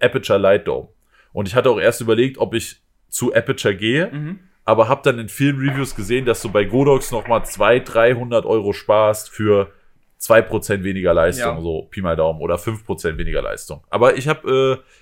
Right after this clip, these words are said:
Speaker 1: Aperture noch nicht selbst getestet. Vielleicht hole ich mir irgendwann nochmal ein Aperture-Licht, weiß ich nicht. Ähm, auf jeden Fall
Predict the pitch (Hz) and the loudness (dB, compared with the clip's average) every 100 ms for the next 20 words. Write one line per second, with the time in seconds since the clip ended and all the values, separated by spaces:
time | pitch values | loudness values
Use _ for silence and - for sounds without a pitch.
0 | _ - 156 147 151 135 131 135 135 123 | _ 0 0 0 -4 -4 -4 -2 -2 -2
1 | - 110 147 151 - 196 - 123 123 131 | -4 -2 0 0 -4 -4 -6 0 2 2
2 | 160 170 151 135 147 139 143 139 135 123 | 0 0 -2 -4 -2 -2 -2 -4 -4 -4
3 | 127 - 151 143 147 - 120 139 - 165 | -6 -6 -6 -4 -6 -2 -2 -2 -8 -12
4 | 165 - _ _ _ _ _ 117 123 127 | -14 -18 _ _ _ _ _ 0 0 0
5 | 131 - _ _ 110 - 135 147 - 127 | -8 -14 _ _ -4 -2 -2 -4 0 2
6 | 127 | 2